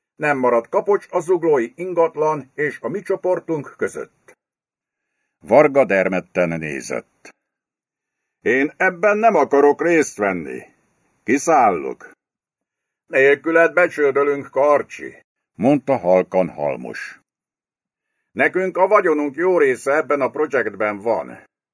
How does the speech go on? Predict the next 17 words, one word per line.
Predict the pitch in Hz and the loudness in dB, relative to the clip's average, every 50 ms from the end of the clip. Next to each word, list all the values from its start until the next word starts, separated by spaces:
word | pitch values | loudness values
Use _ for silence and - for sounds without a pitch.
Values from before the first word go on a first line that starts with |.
| _ _ _ _ _ _ _ _ _ _ _ _ _ _ _ _ _ _ _ | _ _ _ _ _ _ _ _ _ _ _ _ _ _ _ _ _ _ _
Nekem | - 127 165 170 170 180 185 180 | -2 -2 -2 0 2 0 0 2
viszont | 170 175 175 - - 180 180 170 - - | 2 0 0 0 0 -2 -2 -2 -4 -2
ez | 180 170 165 - | -2 -2 -2 -2
csak | - 165 165 - | -2 -6 -4 -2
egyetlen | 170 175 160 131 135 131 123 135 135 139 135 120 | 0 -2 0 0 0 0 0 0 0 0 0 0
projekt | - 160 165 - 131 120 104 - - | 0 -2 -2 0 -2 -2 -2 -4 -4
a | 123 110 | -6 -4
sok | - - 139 143 - _ | -2 0 0 0 0 _
közül. | - 120 95 - 78 71 60 58 58 - - _ _ _ _ _ _ _ _ _ _ _ _ _ _ _ _ _ _ _ _ _ _ | -2 -4 -4 -4 -6 -12 -10 -12 -12 -14 -16 _ _ _ _ _ _ _ _ _ _ _ _ _ _ _ _ _ _ _ _ _ _
Halmos | - 95 98 95 92 82 82 78 - - | 4 6 6 6 4 2 -4 -8 -10 -6
Telegdire, | - 110 110 107 104 101 92 85 98 95 92 95 92 87 82 - _ - | -2 0 2 2 2 0 0 -2 -4 -2 0 0 0 -2 -2 -6 _ -6
majd | 82 82 82 78 _ - | -4 -4 -4 -4 _ -6
Kisre | 113 120 120 - 127 127 120 | -8 -8 -6 -4 -4 -4 -4
pillantott. | - - 101 92 80 71 67 64 62 58 - - - - _ _ _ - - - _ _ _ _ _ _ _ _ _ _ _ _ _ _ _ _ _ _ _ _ _ _ _ _ _ | -2 -2 -4 -4 -4 -4 -6 -8 -10 -10 -12 -14 -14 -14 _ _ _ -20 -20 -20 _ _ _ _ _ _ _ _ _ _ _ _ _ _ _ _ _ _ _ _ _ _ _ _ _
Cserben | - 135 147 151 143 139 147 147 135 | 0 2 2 2 2 2 2 0 0
hagysz | 107 107 131 143 139 - 123 | -2 -2 -2 -2 -2 -6 -12
minket? | 143 180 226 247 233 - 180 - 73 - _ _ _ | -10 -8 -8 -8 -8 -6 -4 -4 -6 -6 _ _ _